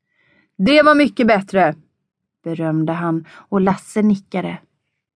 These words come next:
Nu var det Helenas tur. "Trava lugnt", förmanade farbror Magnus.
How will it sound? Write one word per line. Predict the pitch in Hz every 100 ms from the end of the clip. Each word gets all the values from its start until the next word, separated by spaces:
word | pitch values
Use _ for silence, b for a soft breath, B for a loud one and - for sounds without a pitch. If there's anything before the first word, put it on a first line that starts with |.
| -
Nu | 160
var | 156 180
det | 220
Helenas | 220 196 214 233 220
tur. | - - - _ _ _ _ _ _ _ _ _ _ b b b b b b -
"Trava | 254 285 269 320
lugnt", | 285 202 226 277 - _ _ _ _ _
förmanade | _ 165 160 156 156 156 165
farbror | - 165 160 175
Magnus. | 160 156 160 170 -